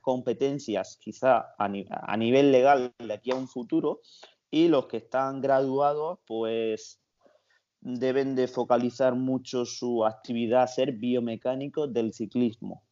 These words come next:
no, mm, licenciados entrenadores que hacen una biomecánica al, a, a la semana o al mes, o fisiopodólogo que su principal, eh, su principal trabajo profesional es atender pacientes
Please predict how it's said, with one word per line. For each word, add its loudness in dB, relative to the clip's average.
no, 4
mm, 0
licenciados 4
entrenadores 0
que 0
hacen -2
una 0
biomecánica -2
al, -2
a, -6
a 4
la 4
semana 0
o 2
al 0
mes, -4
o 4
fisiopodólogo 0
que 0
su -6
principal, 2
eh, -2
su -8
principal 0
trabajo 2
profesional -6
es -8
atender -4
pacientes -6